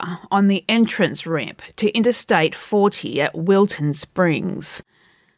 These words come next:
Fortunately, he missed, and the bullet instead struck a windshield of a truck that was exiting the interstate. Unfortunately, the driver of the truck was injured when the broken glass from the windshield cut his forearm.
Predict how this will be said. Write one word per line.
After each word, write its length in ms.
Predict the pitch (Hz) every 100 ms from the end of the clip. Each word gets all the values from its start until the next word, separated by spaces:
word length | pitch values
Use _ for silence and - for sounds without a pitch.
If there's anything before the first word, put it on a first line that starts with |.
| _ _
Fortunately, 840 | - 240 233 - 247 240 180 165
he 260 | 160 - 143
missed, 560 | 151 180 147 - - 185
and 160 | 170
the 60 | 175
bullet 400 | 156 185 196 202 -
instead 460 | 233 - 196 170
struck 300 | - - 160
a 80 | 165
windshield 760 | 156 196 208 190 - 143 139 143
of 100 | 147
a 60 |
truck 500 | 143 - 220 147 -
that 140 | 180 -
was 160 | 185 -
exiting 640 | 180 175 175 151 147 147
the 120 | 147
interstate. 920 | 156 185 175 151 - 156 - - - - _ _ _ _ _ _ _ _
Unfortunately, 1160 | 196 220 180 254 233 202 - 151 - 139 - -
the 140 | 180
driver 400 | 202 214 202 202
of 200 | 226 220
the 120 | 196 233
truck 320 | - 180 -
was 180 | 170 -
injured 500 | 190 180 165 113 92
when 260 | 151 160
the 100 | 170
broken 460 | 160 175 160 160 175
glass 400 | 160 160 143 156
from 160 | 175 156
the 100 | 147
windshield 760 | 160 214 208 - 156 120 139
cut 260 | - 143 131
his 220 | 143 135
forearm. 800 | - 190 190 170 - - -